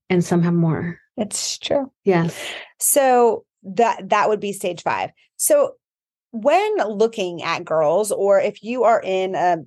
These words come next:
Speaker 2: practice where a mom has brought you a thirteen-year-old who isn't menstruating yet, Tanner stage is a good way to just take a once over
Speaker 1: Mm-hmm.
Speaker 2: and be like, "Okay, this is where they fall in terms of pubertal,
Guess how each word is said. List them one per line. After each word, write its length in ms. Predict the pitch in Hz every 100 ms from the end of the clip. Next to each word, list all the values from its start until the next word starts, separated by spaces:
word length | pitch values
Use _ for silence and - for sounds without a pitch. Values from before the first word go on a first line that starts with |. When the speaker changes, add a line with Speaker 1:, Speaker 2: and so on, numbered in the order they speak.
| _ _ _
Speaker 2:
practice 540 | - 180 - 185 170
where 300 | 175 160 156
a 160 | 156 170
mom 460 | 170 165 175 165 165
has 120 | 170
brought 320 | 160 160 -
you 220 | 139 120
a 180 | 139 165
thirteen-year-old 1000 | 156 165 147 - 151 147 151 151 156 156
who 380 | 185 165 160 - _ _
isn't 440 | - 220 202 190 -
menstruating 800 | 165 151 156 - 151 160 160 165
yet, 340 | 131 151 - - - - -
Tanner 320 | - 320 466
stage 260 | 523 226 190
is 120 | 185
a 80 | 190
good 240 | 170 208
way 240 | 185 175 185
to 80 |
just 240 | 175 196 196
take 200 | 220 -
a 120 | 139
once 420 | 160 156 214 240
over 580 | - 185 190 254 269 320 _ _ _
Speaker 1:
Mm-hmm. 220 | 185 170 190
Speaker 2:
and 120 | 214
be 120 | 214
like, 380 | 208 180 170 165 -
"Okay, 340 | 175 180 214
this 240 | 170 180 185
is 140 | 165
where 200 | 165 165
they 200 | 160 156
fall 680 | - - 185 170 147 147 147
in 160 | 170
terms 300 | 170 180 156
of 100 | 165
pubertal, 560 | 165 180 156 147 139